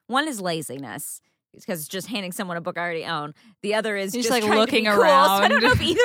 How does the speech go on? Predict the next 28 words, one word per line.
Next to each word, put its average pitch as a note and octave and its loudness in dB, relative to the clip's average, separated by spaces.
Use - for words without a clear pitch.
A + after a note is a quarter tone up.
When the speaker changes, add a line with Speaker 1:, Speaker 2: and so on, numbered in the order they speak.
Speaker 1:
of G#4+ 0
them G4 -2
are D#4+ 0
good. D#4 0
Speaker 2:
<laughs> E4 -2
Speaker 1:
What F4 -4
do F4 -2
you D4+ -2
do A#3+ -2
to G#3 -6
recommend G3 -4
books? - -12
Speaker 2:
See, C4 -10
I C#4+ -6
do G#4+ -2
a D4 -6
mix, G3 -6
uh, G3 0
when G#3 -2
I G#3+ -2
recommend A3 -4
books A3 -4
of F3+ -4
what F#3 -4
I A3+ -2
know B3+ -4
about G#3 -4
them F3+ -4